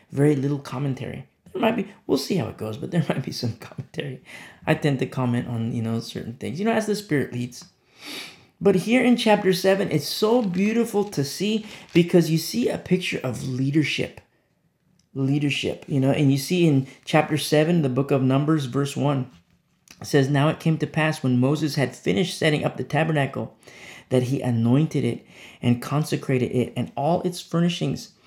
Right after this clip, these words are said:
and the altar and all its utensils. So he anointed them and consecrated them. Then the leaders of Israel, the heads of their fathers' houses,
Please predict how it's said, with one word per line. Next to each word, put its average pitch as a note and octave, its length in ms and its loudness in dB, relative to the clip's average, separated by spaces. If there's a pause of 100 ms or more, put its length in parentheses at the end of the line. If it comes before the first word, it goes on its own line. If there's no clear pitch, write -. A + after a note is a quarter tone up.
(300)
and B2+ 200 4
the B2+ 160 -2
altar D#3+ 340 2
and - 240 -2
all D#3 240 0
its E3+ 160 -4
utensils. C#3+ 580 -2
So C#3 160 2
he C3 240 0
anointed B2 560 0
them A2+ 240 0
and A#2 200 -6
consecrated B2+ 760 -2
them. A#2 260 -6 (1120)
Then E3+ 320 2
the - 100 0
leaders F#3 600 0
of C3 260 -4
Israel, C3+ 720 0 (360)
the A#2+ 100 2
heads C#3 560 0
of B2 240 2
their B2 160 2
fathers' D3 560 -2
houses, D3+ 640 -4